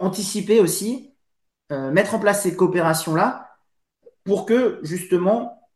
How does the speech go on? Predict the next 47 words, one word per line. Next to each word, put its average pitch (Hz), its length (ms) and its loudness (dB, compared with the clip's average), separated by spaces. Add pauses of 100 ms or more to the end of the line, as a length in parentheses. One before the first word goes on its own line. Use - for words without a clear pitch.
(200)
il 143 120 -2
y 196 60 8
ait - 20 10
un 170 140 2
cadre 170 420 2
de, 135 180 -4
de 131 160 -8
paix 214 320 -2
ou 160 100 -2
un 139 80 -4
cadre 147 300 -4
de, 127 160 -6
de 135 160 -8
stabilité, 190 760 0
c'est - 100 -10
les 127 100 -4
mots 151 120 2
aussi 156 240 -2
qui - 80 -16
sont 127 160 -8
utilisés 147 320 -2
par, 131 220 0
euh, 113 200 0
les 127 80 -2
ministres 135 280 -2
dans 127 60 -10
cette 123 120 -4
déclaration, 127 400 -2
un 160 60 2
cadre 151 160 0
de 135 40 -2
stabilité 190 760 0 (380)
qui 151 200 0
puisse 220 320 0
faire 208 400 4
que, 196 340 4 (320)
voilà, 156 220 6
la 135 120 4
zone 180 300 4
Indo-Pacifique 151 880 0 (320)
soit 170 220 0
une 147 160 0
zone 175 340 2
préservée 175 960 2 (600)
de 127 100 -6
tout 208 240 -4
conflit 185 600 -4